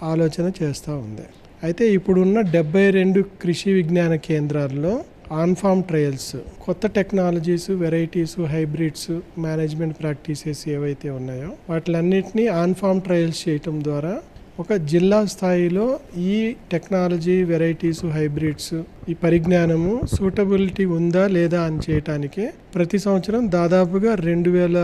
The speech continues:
రెండు వందల వరకు on farm trials organize చేయటం జరుగుతుందన్నమాట. ఈ on farm ట్రయల్స్‌లో ఫలితాలు బాగా వచ్చినటువంటి technologies, varieties, అదేవిధంగా యాజమాన్య పద్ధతుల్ని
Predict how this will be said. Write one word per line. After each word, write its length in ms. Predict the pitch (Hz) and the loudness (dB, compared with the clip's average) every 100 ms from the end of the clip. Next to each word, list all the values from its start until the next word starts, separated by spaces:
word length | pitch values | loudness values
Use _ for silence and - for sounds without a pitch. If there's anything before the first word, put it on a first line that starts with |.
| 165 | 2
రెండు 260 | 160 165 165 | 0 0 0
వందల 340 | 165 160 160 | 0 2 2
వరకు 400 | 160 156 151 196 285 - - - - - | 2 0 -2 -4 -4 -8 -20 -20 -20 -6
on 160 | 165 185 | -2 -2
farm 260 | 202 190 185 | 0 0 0
trials 460 | 170 156 160 156 269 | 2 2 2 0 -4
organize 480 | 180 160 160 156 143 | -2 -2 0 -2 -2
చేయటం 320 | 160 143 165 | -6 -6 -4
జరుగుతుందన్నమాట. 800 | 147 131 123 123 117 117 120 117 - - - - | -4 -4 -6 -8 -10 -10 -12 -14 -16 -20 -18 -2
ఈ 80 | 190 | 2
on 240 | 170 170 208 | 4 4 2
farm 260 | - 220 214 | 4 4 4
ట్రయల్స్‌లో 680 | 214 202 196 190 - - 214 254 427 - - | 2 2 4 2 -2 0 2 2 -4 -16 -18
ఫలితాలు 640 | - 175 190 214 208 202 | 0 4 4 4 4 4
బాగా 400 | 175 175 180 190 | 2 4 4 4
వచ్చినటువంటి 840 | 185 175 - 180 170 175 175 165 170 | 4 4 2 0 0 0 0 0 -4
technologies, 840 | 170 156 170 170 170 175 175 226 | -2 -2 0 0 2 2 0 -2
varieties, 800 | 254 156 151 151 - 175 170 - 247 370 | -2 0 2 0 2 0 0 -6 -4 -4
అదేవిధంగా 720 | 160 151 170 165 160 160 160 220 - - 165 | -6 -2 0 2 0 0 0 -2 -4 -4 2
యాజమాన్య 580 | 170 170 190 185 180 | 4 4 4 4 4
పద్ధతుల్ని 760 | 170 170 151 156 165 147 151 214 | 2 0 0 0 0 -2 0 -2